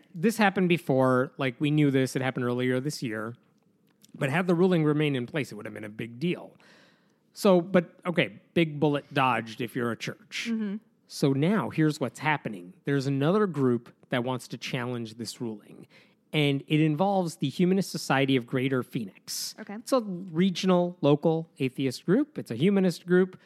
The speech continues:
Speaker 1: but they do have a paid executive director named Luke Douglas. And this is, the most local atheist groups do not have a paid staffer, but this one does.
Speaker 2: Mm-hmm.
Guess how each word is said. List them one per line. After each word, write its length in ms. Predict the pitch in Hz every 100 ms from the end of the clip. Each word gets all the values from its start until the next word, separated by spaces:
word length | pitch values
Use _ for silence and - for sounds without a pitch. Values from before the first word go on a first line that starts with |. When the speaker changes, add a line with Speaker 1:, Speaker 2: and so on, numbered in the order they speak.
| _ -
Speaker 1:
but 120 | 160
they 120 | 185
do 360 | 135 165 269 302
have 340 | 180 156 165
a 140 | 170
paid 520 | 165 - 139 127 131 160
executive 640 | 156 135 131 - 127 120
director 560 | 123 143 196 220 151 135
named 260 | 131 131 131
Luke 280 | 135 120 -
Douglas. 580 | 214 220 113 - -
And 160 | 190 180
this 160 | 202 220
is, 120 | 180
the 100 | 185
most 320 | 254 285 -
local 440 | 180 196 196 170 156
atheist 460 | 160 - 139 120 -
groups 360 | 110 110 - - - _ _
do 140 | 156
not 240 | 135 127 127
have 340 | 165 147 113
a 160 | 147 135
paid 400 | - 139 131 127
staffer, 480 | - 208 196 123 135
but 200 | 156 120
this 180 | -
one 200 | 226 226 -
does. 420 | 101 104 165 -
Speaker 2:
Mm-hmm. 260 | 220 202